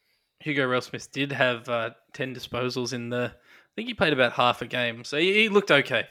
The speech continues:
He looked okay, but once again, not a, not a guy we're looking to pick up, pick up any time soon. Saints Collingwood patch.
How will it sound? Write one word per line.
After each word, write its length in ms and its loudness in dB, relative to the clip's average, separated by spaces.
He 100 -4
looked 220 -8
okay, 580 -4
but 280 -14
once 280 -10
again, 260 -12
not 160 -8
a, 160 -8
not 180 -10
a 80 -6
guy 260 -2
we're 100 -10
looking 180 -6
to 60 -6
pick 200 -10
up, 120 -8
pick 160 -2
up 320 0
any 400 -2
time 460 4
soon. 640 -2
Saints 400 6
Collingwood 480 6
patch. 560 4